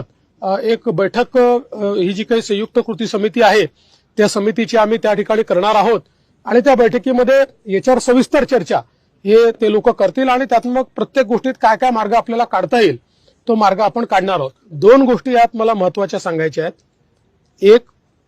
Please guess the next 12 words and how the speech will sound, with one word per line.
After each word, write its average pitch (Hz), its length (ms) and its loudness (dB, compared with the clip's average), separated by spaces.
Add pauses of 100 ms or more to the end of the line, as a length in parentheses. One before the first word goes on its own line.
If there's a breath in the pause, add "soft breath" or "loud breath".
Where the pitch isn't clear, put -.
(580)
की 226 340 -6 (200)
कंत्राटी 202 540 -6
कामगार 180 440 -4
जे 180 140 -4
आहेत, 147 280 -2 (1000)
यांच्याबद्दल 190 840 -2 (560)
शासनाचा 196 640 -4
अप्रोच 160 440 -4 (360)
हा 202 60 0
संवेदनशीलतेचा 196 1000 0
असणार 170 280 -2
आहे, 165 200 -4